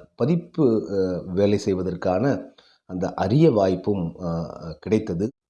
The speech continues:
தொழுவூர் வேலாயுத முதலியார் ஐயா அவர்கள் அந்த செய்த அரும்பணிதான் இன்று அருட்பாவாக நம் கைகளில் வள்ளல் பெருமானாருடைய எழுத்து ஆவணங்கள் நமக்கு கிடைத்திருக்கின்றன அப்படின்னு பார்க்கிறோம். இந்த தொழுவூர் வேலாயுதம் ஐயா அவர்கள் வந்து பார்த்தீங்க அப்படின்னா,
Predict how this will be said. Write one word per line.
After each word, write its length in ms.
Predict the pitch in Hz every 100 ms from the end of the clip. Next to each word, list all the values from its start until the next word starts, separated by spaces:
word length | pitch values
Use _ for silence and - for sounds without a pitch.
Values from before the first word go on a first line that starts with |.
| _
தொழுவூர் 440 | - 139 185 190 175
வேலாயுத 560 | 160 110 127 127 123
முதலியார் 500 | 117 107 107 107 101
ஐயா 280 | - 101 101
அவர்கள் 440 | 95 95 98 95 -
அந்த 240 | 95 92
செய்த 420 | - 107 120 127
அரும்பணிதான் 880 | - 101 135 135 107 95 104 196 214 -
இன்று 420 | 98 95 92 90
அருட்பாவாக 1120 | - 143 165 - 123 101 95 85 113 101 85
நம் 220 | 95 90
கைகளில் 600 | 95 95 95 98 110 82 90
வள்ளல் 340 | 92 107 143
பெருமானாருடைய 840 | 120 104 101 98 90 87 90 151 220 - _ _ -
எழுத்து 540 | 104 139 156 - 110
ஆவணங்கள் 840 | - 92 110 107 95 101 139 87 58
நமக்கு 460 | 92 85 85 85 80
கிடைத்திருக்கின்றன 640 | 95 101 101 90 87 87 87 -
அப்படின்னு 200 | 87 85
பார்க்கிறோம். 540 | 170 85 95 147 - - - - - _
இந்த 440 | - 113 185 190 147 131
தொழுவூர் 360 | 160 226 240
வேலாயுதம் 420 | 147 127 120 110
ஐயா 220 | 107 104 101
அவர்கள் 340 | 92 92 92
வந்து 240 | 90 101
பார்த்தீங்க 260 | 104 87 90
அப்படின்னா, 640 | 87 87 101 127 95 -